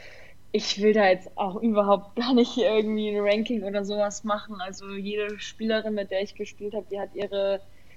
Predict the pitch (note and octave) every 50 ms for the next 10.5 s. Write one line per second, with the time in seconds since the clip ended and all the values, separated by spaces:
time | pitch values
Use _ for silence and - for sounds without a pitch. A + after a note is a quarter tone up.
0 | - - - - - - - - G3 G3 G3 G3 G3 G3 F#3+ F#3+ F#3+ F#3+ F#3+ -
1 | - - - - - - - F3+ G#3+ G3+ G3+ F#3+ - G#3+ G#3 G3+ G3 G3 - A#3+
2 | A#3 A#3 A3+ A#3 A#3 A3+ A3+ A#3 A3+ - - - - - F#3+ G3 G3 F#3+ - F#3
3 | G3 G3 F3+ G3+ G#3 G3 G#3+ G#3 G#3 G3+ G3+ G3+ G3+ - - - - - - -
4 | - - - A3 G#3+ G#3+ G#3+ G#3 G#3 G3+ G3 - - - - G3 G#3 G3+ F#3+ F#3+
5 | G3 G3+ G3+ G3+ A#3 G3+ G3+ G3 G3+ G#3+ A3 A3 - A3+ A3 G3+ F#3+ G3+ G3 -
6 | A3+ - F3+ G3 F#3+ G3+ G#3 G#3 A3 G#3 G3+ G3 F#3 F#3 F3+ G#3+ G#3+ G3+ G#3 G3
7 | G3+ G#3 G3+ G3+ G#3 G#3 F#3+ - - - F3 - G3 G#3+ G3 G3 G#3 - - A#3+
8 | A#3+ C4 B3+ G#3+ A3 F#3+ A3 A3 - - B3+ A3+ - A#3 A3+ A#3 A#3 A3+ A3 -
9 | - - - - - F#3+ G3+ G3+ G3+ G3+ G3 G3 G3 G3 G3 G#3 - - G#3 -
10 | - - A3+ A3 A3+ A3+ A3+ A#3 A3+